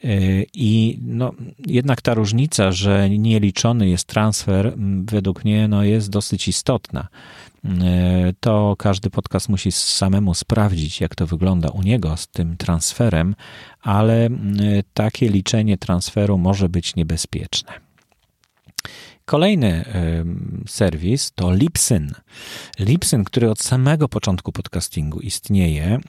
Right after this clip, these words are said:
jest najbardziej doświadczonym, e, portalem czy serwisem dla podcasterów. Libsyn też oferuje umieszczenie swoich podcastów w Spotify.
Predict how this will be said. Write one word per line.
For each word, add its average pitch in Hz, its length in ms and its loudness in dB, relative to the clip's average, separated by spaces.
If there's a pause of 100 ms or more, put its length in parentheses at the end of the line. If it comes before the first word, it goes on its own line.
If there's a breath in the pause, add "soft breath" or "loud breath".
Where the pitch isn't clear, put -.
(140)
jest 107 840 0 (100)
najbardziej 98 600 2
doświadczonym, 113 1000 0 (140)
e, 85 260 0 (100)
portalem 92 600 0
czy - 140 -4
serwisem 90 540 -2
dla 92 400 2 (380 loud breath)
podcasterów. 92 840 -2
Libsyn 135 420 2
też - 220 0
oferuje 85 500 0 (400 loud breath)
umieszczenie 90 720 4
swoich 87 320 0
podcastów - 680 -4
w - 60 -10
Spotify. 92 800 -2